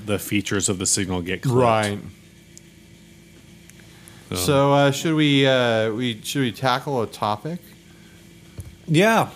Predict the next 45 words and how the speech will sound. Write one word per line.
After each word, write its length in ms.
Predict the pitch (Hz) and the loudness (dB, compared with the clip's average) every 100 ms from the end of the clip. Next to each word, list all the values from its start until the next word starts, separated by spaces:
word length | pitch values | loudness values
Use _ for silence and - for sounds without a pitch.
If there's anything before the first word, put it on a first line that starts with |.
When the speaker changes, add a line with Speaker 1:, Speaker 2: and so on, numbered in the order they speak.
| - | -2
Speaker 1:
yeah. 200 | 160 180 | 2 4
This 220 | 156 - | 2 0
topic 420 | 156 180 180 170 | 0 0 0 -2
was 140 | 170 - | 0 0
sent 220 | 165 160 | 2 2
in 180 | 165 151 | 2 2
by, 340 | 151 147 143 | 4 4 4
um, 560 | 139 139 131 120 120 113 127 139 - - | 2 2 2 2 -2 -6 -10 -14 -16 -6
Speaker 2:
You 160 | 117 113 | -2 2
have 180 | 117 123 | 2 2
it? 140 | 147 | 0
Speaker 1:
Adam 300 | 139 143 151 | 2 2 0
Dolhanick. 460 | 131 123 127 165 196 160 | 0 0 0 0 -4 -4
I 100 | 127 | -2
don't 240 | 120 135 | 0 0
have 200 | 131 117 | 0 0
it, 100 | 135 | -2
but 80 | 120 | -2
I 60 | 113 | -4
can 160 | 120 | -4
find 280 | 98 104 107 | -6 -4 -4
it 40 | 110 | -4
Speaker 2:
You 100 | - | -6
Speaker 1:
quickly. 320 | 107 110 139 | -8 -4 -2
Speaker 2:
find 140 | 131 | -2
it 80 | 110 | -4
quickly. 360 | - 113 131 147 - - - - | -6 -6 -4 -6 -8 -20 -14 -4
I 100 | 135 | 0
mean, 280 | 135 135 | 0 0
he, 340 | 120 139 147 147 | 2 2 4 4
uh, 220 | 143 123 - 123 | 4 2 -4 -2
doesn't 280 | 160 190 | 0 0
he 180 | 185 208 | 0 2
ask 260 | 165 175 - | 2 0 0
for 100 | 190 | -2
this 440 | 185 196 - - - - | 0 0 -2 -6 -8 -4
every 200 | 156 160 | -2 0
single 280 | 151 170 165 | -2 -2 -2
time 280 | 160 160 175 | 0 -2 0
we 80 | 165 | 0
do 200 | 151 143 | 0 0
a 40 | |
topic 420 | 143 147 143 143 | 0 -2 -2 -6
call? 120 | 180 170 | 0 2
Speaker 1:
Uh, 420 | 135 135 135 | 4 4 2